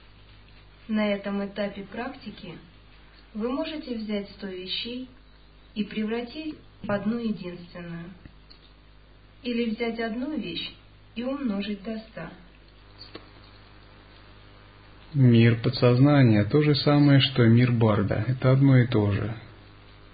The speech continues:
Speaker 2: Мир снов, мир подсознания и мир Барда — это одно и то же. Образы там пластичны.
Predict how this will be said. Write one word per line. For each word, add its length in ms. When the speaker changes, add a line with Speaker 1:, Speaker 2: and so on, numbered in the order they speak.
Speaker 2:
Мир 300
снов, 480
мир 240
подсознания 960
и 60
мир 200
Барда — 560
это 300
одно 260
и 80
то 240
же. 180
Образы 500
там 280
пластичны. 840